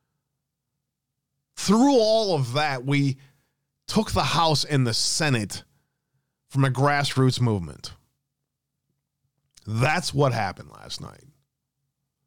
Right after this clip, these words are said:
Ron Johnson being declared winner today,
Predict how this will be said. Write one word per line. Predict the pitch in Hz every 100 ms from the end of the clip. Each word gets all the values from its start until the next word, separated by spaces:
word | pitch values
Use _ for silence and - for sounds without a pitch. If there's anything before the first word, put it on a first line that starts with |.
| _ _ _ _ _ _
Ron | 117 156 160
Johnson | 156 151 139
being | 135 135
declared | 123 - 131 127
winner | 127 117
today, | 120 120 120 117 110